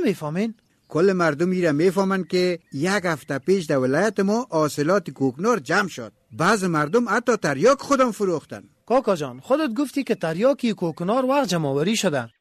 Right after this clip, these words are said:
Speaker 1: من نمیفهمم کوکنار حاصل جمع آوری شده یا نه.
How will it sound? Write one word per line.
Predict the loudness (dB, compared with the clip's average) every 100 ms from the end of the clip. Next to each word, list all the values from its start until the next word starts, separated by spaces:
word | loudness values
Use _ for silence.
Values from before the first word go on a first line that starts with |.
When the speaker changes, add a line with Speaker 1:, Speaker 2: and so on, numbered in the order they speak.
| _
Speaker 1:
من | -2 0 0
نمیفهمم | 0 0 2 0 0
کوکنار | -2 -2 0 0 2
حاصل | 2 0 0
جمع | 0 -2 -4
آوری | -4 -2 -4
شده | -4 0 0
یا | 2 -2
نه. | -2 -2